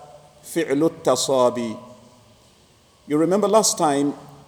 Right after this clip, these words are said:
We reached a point where Abu Ishaq al-Ilbiri says to the person he is advising,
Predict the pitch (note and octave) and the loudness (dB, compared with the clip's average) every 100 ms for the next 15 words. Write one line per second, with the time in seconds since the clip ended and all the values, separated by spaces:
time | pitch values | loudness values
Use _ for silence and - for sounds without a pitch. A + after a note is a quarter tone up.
0 | - _ _ _ _ C#3+ D3+ D3+ D3+ D3 | -20 _ _ _ _ -4 0 2 2 2
1 | C#3 D3+ G3 - G3 F3+ E3+ D#3+ D#3+ D#3 | 0 0 0 2 -2 0 -2 0 2 2
2 | - D3 D3 D#3 - F#3+ F#3 D3 C#3+ D3 | 2 -2 -2 -2 0 -2 0 -4 -2 -2
3 | C#3 D#3 D3 C#3 C3+ - E3+ D3 - E3 | 0 0 2 -2 -4 -2 -2 -2 -2 -2
4 | C#3+ F3+ F3 D#3+ C3+ C#3+ C#3+ C#3 B2+ - | -2 -2 -2 -4 -6 -6 -4 -4 -4 -8
5 | - - - _ _ C3 B2+ D#3 C#3 C3 | -12 -14 -20 _ _ -8 -2 -2 -2 -4
6 | D#3+ F3+ | -6 -8